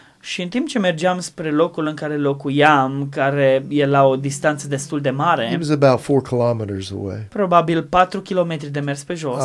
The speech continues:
Speaker 2: I was walking.
Speaker 1: umblam pe stradă
Speaker 2: And I was feeling this despair and this hopelessness, hopelessness all in my life.
Speaker 1: și simțeam disperarea vieții mele, simțeam că n-am niciun scop, n-am nicio speranță.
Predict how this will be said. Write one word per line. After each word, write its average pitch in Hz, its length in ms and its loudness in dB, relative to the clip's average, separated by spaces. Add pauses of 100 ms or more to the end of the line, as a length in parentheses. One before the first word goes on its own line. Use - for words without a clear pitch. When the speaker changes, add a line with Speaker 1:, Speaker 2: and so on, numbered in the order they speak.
Speaker 2:
I - 40 8
was 139 180 4
walking. 131 540 2 (380)
Speaker 1:
umblam 185 960 2
pe 180 80 -6
stradă 139 640 -8
Speaker 2:
And 131 120 2
I 127 40 2
was 123 220 -2
feeling 151 440 6
this 127 220 0
despair 135 840 2
and 113 120 -2
this 110 200 -6
hopelessness, 127 720 2
hopelessness 131 840 0
all 123 440 2
in 120 160 -4
my 107 160 -6 (180)
life. 98 220 -10
Speaker 1:
și - 200 -8
simțeam 185 500 -2
disperarea 175 760 -4
vieții 190 380 -4
mele, 180 320 -4
simțeam 165 580 -6
că 160 200 -2 (220)
n-am 175 260 0
niciun 175 320 -4
scop, 196 400 -4
n-am 170 200 -4
nicio 165 220 -8
speranță. 185 680 -2